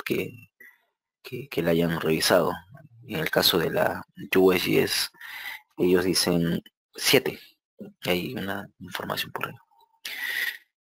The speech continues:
Y, este, eso fue en Tohoku. Dato curioso, dato muy curioso de eso que he estado comentando algunos amigos es que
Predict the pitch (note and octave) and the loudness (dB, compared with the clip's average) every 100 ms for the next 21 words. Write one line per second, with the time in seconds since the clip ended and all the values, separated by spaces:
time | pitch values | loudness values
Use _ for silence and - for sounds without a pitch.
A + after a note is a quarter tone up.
0 | - - F3 D#3+ D#3+ D3+ C#3+ G#2 G#2 - | -2 4 8 10 8 6 -2 0 2 0
1 | - - G#2 G2 F#2+ F#2 F2+ F2 F2 E2+ | -2 0 2 4 4 4 4 4 2 -2
2 | E2 F#2+ - - G#2+ G2 - - - F#2 | -2 0 0 2 2 2 2 -2 -2 -10
3 | F2+ A#2 - - - G#2+ A#2+ - F#2+ C3+ | 0 0 0 -4 -2 6 8 8 2 0
4 | C3+ A#2 G2 A2 G2+ C#3+ - A2+ F3+ - | -10 -2 0 2 2 0 0 0 0 0
5 | G2+ F2+ F#2 B2+ - F2 - F#2 - F2 | 0 0 0 -2 -2 -2 -2 -2 -2 -2
6 | F#2 F#2+ E2+ F2+ F#2 G2 G2+ F#2+ G2 F2+ | 0 0 0 -2 -2 0 0 0 -2 -2
7 | - F#2+ | -2 -2